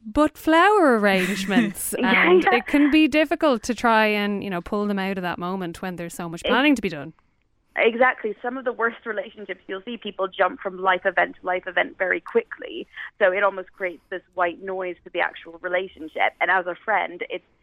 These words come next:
Speaker 2: it's very difficult to somehow, you know, pause that and, and get through to them 'cause they're always saying,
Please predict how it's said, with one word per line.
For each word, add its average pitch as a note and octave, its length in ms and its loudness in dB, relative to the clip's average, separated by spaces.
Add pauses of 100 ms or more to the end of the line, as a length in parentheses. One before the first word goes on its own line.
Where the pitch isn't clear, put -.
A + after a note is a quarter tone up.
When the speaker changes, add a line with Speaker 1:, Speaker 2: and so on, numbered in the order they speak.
(220)
Speaker 2:
it's F3 200 -10
very F#3+ 240 0
difficult G3 540 -6
to F3+ 100 -18
somehow, F3 440 0
you F3 80 -8
know, D#3+ 80 -6 (100)
pause F#3+ 340 2 (120)
that D#3+ 240 4 (100)
and, F3 260 -4 (140)
and F3+ 300 -4
get - 200 0
through G#3+ 140 -8
to F3+ 80 -14
them D#3+ 200 0
'cause F3+ 140 -16
they're F3+ 120 -2
always F3 280 -4
saying, E3+ 260 0